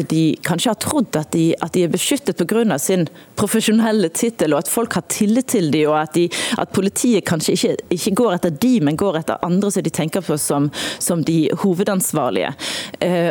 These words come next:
og derfor så har de kanskje følt seg litt grann beskyttet. Men med denne rapporten her så kan det hende at sannsynligheten for at de, at de også etterforskes og, og, og kan komme i fengsel for det de gjør,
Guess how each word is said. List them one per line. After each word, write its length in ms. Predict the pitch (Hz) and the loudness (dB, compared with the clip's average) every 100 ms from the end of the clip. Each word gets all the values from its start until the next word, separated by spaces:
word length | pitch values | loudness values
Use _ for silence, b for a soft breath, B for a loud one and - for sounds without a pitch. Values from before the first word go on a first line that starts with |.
| - | 0
og 140 | 208 | 0
derfor 240 | 233 226 202 | 0 -2 0
så 80 | 220 | 0
har 80 | |
de 80 | 190 | 0
kanskje 240 | 180 170 - | -2 -2 0
følt 240 | 233 214 | 0 0
seg 80 | 160 | -2
litt 160 | 170 | -2
grann 240 | 180 143 180 | -2 0 0
beskyttet. 560 | - - 277 - - - B B - | -2 -2 -2 -4 -6 -8 B B 0
Men 160 | 214 | 2
med 80 | 196 | 2
denne 200 | 208 254 | 2 2
rapporten 500 | 226 - 277 - 180 170 | -2 -2 -4 -2 -2 0
her 180 | 254 285 | 0 -2
så 220 | - 196 - | -2 -4 -4
kan 240 | - 247 | -2 0
det 80 | 180 | 0
hende 240 | 160 185 | 0 -2
at 300 | - 156 156 | -2 -4 -2
sannsynligheten 580 | - 175 254 208 156 165 | -2 0 0 0 0 -2
for 240 | - 240 165 | 0 -2 -2
at 160 | 139 170 | -2 0
de, 180 | 156 156 B B B B | 0 0 B B B B
at 160 | - 160 - | -6 -4 0
de 140 | 196 175 | 2 2
også 240 | - - 175 | 0 -2 -2
etterforskes 760 | - 220 202 - - 156 - - | -4 -4 -2 -4 -4 -2 -2 -2
og, 340 | 160 151 143 - | 0 0 0 -2
og, 240 | 135 160 - | 0 0 0
og 160 | 170 - | -2 -2
kan 160 | 190 - | -4 -2
komme 160 | 160 | -2
i 80 | 160 | -2
fengsel 400 | - 294 - 170 | 0 0 0 -2
for 160 | - 160 | -2 0
det 80 | 151 | 0
de 80 | |
gjør, 240 | 151 151 | 0 0